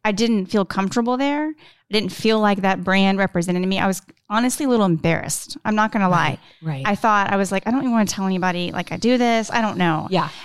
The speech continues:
Speaker 1: And I was with a company that, you know, they were very much like, "Everybody looks like this. Everybody does this. Like, you don't do Instagram. You don't, you know,
Speaker 2: You had a name
Speaker 1: you do an
Speaker 2: tag
Speaker 1: open house
Speaker 2: on.
Speaker 1: with a name tag."
Speaker 2: Yeah.
Speaker 1: So when I joined League, I felt like I had the freedom to kinda, like,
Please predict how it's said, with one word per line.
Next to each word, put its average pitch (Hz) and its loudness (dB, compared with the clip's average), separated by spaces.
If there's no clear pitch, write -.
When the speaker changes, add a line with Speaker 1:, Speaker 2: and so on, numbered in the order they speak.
Speaker 1:
And 269 4
I 233 0
was 226 0
with 277 0
a 262 2
company 214 0
that, 185 2
you 277 0
know, 190 4
they 208 2
were 214 2
very 208 2
much 196 0
like, 170 -2
"Everybody 208 2
looks 190 -2
like 202 -2
this. 202 0
Everybody 185 -2
does 185 0
this. 175 0
Like, 165 -4
you 214 -6
don't 214 2
do 220 2
Instagram. 180 -2
You 208 -2
don't, 185 2
you 196 0
know, 147 -2
Speaker 2:
You 202 4
had 196 6
a 160 4
name 151 4
Speaker 1:
you 160 4
do 226 4
an - 4
Speaker 2:
tag 220 4
Speaker 1:
open 233 2
house 214 4
Speaker 2:
on. 170 2
Speaker 1:
with 160 0
a 214 0
name 240 2
tag." 202 2
Speaker 2:
Yeah. 139 4
Speaker 1:
So 269 0
when 262 2
I 240 0
joined 320 4
League, 294 4
I 226 2
felt 240 0
like 240 -2
I 226 0
had 202 0
the 185 0
freedom 226 2
to 190 -2
kinda, 202 0
like, 185 0